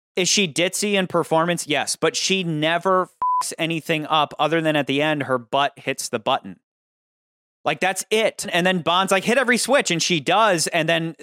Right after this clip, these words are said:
you have that unlucky moment where the cloud covers the thing,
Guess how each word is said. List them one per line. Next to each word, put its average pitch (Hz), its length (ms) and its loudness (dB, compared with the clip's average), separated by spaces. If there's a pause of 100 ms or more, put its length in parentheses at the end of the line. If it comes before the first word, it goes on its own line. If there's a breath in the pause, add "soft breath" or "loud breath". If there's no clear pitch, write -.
(220)
you 151 160 -2
have 156 120 0
that 160 140 0
unlucky 170 380 0
moment 160 300 0
where 147 80 2
the 135 80 0
cloud 175 420 0
covers 139 460 -2
the 131 120 -4
thing, 139 340 -2